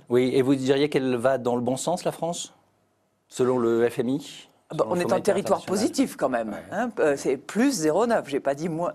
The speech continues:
Speaker 2: Donc,
Speaker 1: Ouais.
Speaker 2: c'est une reprise
Speaker 1: Mais dans le,
Speaker 2: faible,
Speaker 1: mais
Speaker 2: modérée.
Speaker 1: dans les réformes, elle va dans le
Speaker 2: Euh,
Speaker 1: bon sens.
Speaker 2: dans les réformes, ça commence.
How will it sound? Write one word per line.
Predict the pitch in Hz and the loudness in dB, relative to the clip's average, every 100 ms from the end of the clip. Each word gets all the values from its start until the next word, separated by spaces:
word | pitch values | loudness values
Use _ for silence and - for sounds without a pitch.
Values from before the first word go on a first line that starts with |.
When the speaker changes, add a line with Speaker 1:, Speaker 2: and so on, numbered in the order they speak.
| - | -6
Speaker 2:
Donc, | 101 139 - | -2 -2 -4
Speaker 1:
Ouais. | - _ _ _ | -16 _ _ _
Speaker 2:
c'est | - 202 202 | -2 -2 0
une | 175 | -2
reprise | 160 - - 180 208 | -2 -2 -2 -2 -2
Speaker 1:
Mais | 113 | -2
dans | 113 | -2
le, | 113 113 123 | 0 -2 -6
Speaker 2:
faible, | - - 160 165 190 - - | -6 0 2 2 -2 -8 -8
Speaker 1:
mais | 147 | -4
Speaker 2:
modérée. | 156 156 156 | 0 2 2
Speaker 1:
dans | 147 | 2
les | 160 - | 2 0
réformes, | - 131 160 | 0 0 0
elle | 107 | -2
va | 98 | -2
dans | 104 | 0
le | 151 | 0
Speaker 2:
Euh, | |
Speaker 1:
bon | 143 | 0
sens. | - 92 131 | -4 -12 -6
Speaker 2:
dans | 156 | -4
les | 156 | -2
réformes, | 151 151 233 233 | -2 -2 -4 -4
ça | 185 | -6
commence. | 185 285 339 - - | -2 -2 -2 -4 -6